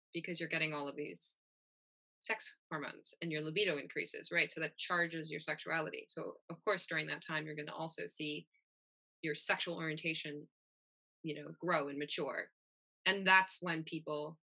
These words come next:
often seem to begin to understand that they have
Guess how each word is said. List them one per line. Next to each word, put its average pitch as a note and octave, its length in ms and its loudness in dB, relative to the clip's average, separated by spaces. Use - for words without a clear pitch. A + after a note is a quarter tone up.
often D3 460 -2
seem D#3+ 220 -2
to - 80 -6
begin D#3 380 -4
to - 120 -8
understand F3 680 -6
that - 220 -4
they - 100 -2
have - 300 -6